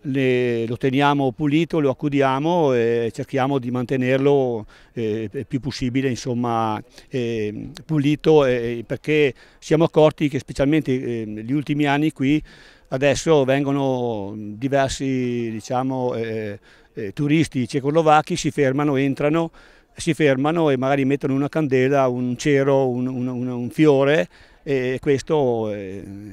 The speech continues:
è una buona cosa perché vuol dire che, insomma, questa, questa amicizia che è nata, eh, diciamo, durante la Prima Guerra Mondiale fra italiani e i legionari cecoslovacchi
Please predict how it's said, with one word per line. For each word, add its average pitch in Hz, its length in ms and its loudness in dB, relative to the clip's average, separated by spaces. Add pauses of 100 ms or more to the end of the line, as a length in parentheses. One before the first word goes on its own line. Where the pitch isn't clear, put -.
è 110 60 -14
una 113 140 -8
buona 123 240 -4
cosa 135 360 0
perché - 240 -10
vuol 123 140 -4
dire 127 260 -4
che, 120 400 -6 (380)
insomma, 123 560 -6
questa, 117 1080 -4 (200)
questa 131 240 -6
amicizia 135 560 0
che 139 100 -4
è - 20 -2
nata, 135 520 0 (420)
eh, 120 100 -10
diciamo, 139 400 0
durante 139 300 2
la 139 80 0
Prima 143 240 -2
Guerra 147 220 2
Mondiale 135 560 2
fra 131 160 -2
italiani 127 640 0
e 113 220 -6
i 110 40 -6
legionari 135 460 -2
cecoslovacchi 160 720 -2